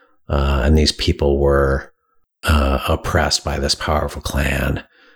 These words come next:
And they rose up against them, simple villagers, simple farmers, using what weapons they could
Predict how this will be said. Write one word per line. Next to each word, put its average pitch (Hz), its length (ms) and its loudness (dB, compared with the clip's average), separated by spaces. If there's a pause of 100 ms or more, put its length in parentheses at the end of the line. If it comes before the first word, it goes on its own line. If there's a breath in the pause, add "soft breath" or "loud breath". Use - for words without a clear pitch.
(140 soft breath)
And 78 140 2
they 78 100 2
rose 85 300 4
up 80 120 0
against 76 400 -2
them, 69 360 -4 (400)
simple 80 760 2
villagers, 71 720 0
simple 80 220 -2
farmers, 69 760 -2 (760 soft breath)
using 80 340 2
what 71 140 2
weapons 78 360 0
they 69 120 0
could 67 640 0